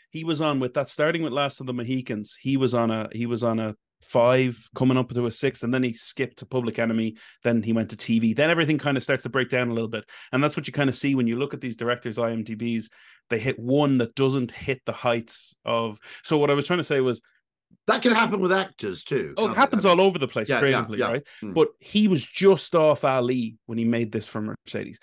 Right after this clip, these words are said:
Speaker 1: So with regards to why I'm surprised it didn't win any awards, the hype around Michael Mann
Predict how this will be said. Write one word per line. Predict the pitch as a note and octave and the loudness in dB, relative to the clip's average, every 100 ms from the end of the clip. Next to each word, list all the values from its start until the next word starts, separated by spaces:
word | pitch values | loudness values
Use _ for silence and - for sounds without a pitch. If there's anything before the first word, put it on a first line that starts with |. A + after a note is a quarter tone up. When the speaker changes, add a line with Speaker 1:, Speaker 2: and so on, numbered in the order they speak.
| - | -18
Speaker 1:
So | - D#3 | -2 0
with | D#3 | 0
regards | D3 F#3+ F#3+ | 2 2 2
to | - D#3+ | 0 0
why | C#3 D3 | 4 4
I'm | C#3 | 4
surprised | C3+ D3 E3+ D3+ | -4 -2 -2 -2
it | |
didn't | D#3+ C#3 | -6 -4
win | C#3+ | -2
any | C3 | -2
awards, | A#2+ A#2 C#3+ A2+ G#2+ - _ _ _ | 0 2 2 2 -4 -14 _ _ _
the | A2 | -10
hype | - E3+ - - - _ | -2 2 2 0 -16 _
around | C3 C3+ B2+ | 0 2 4
Michael | C3 C#3 C3 | 2 2 0
Mann | B2 C3+ B2 A2 | 2 0 -2 -6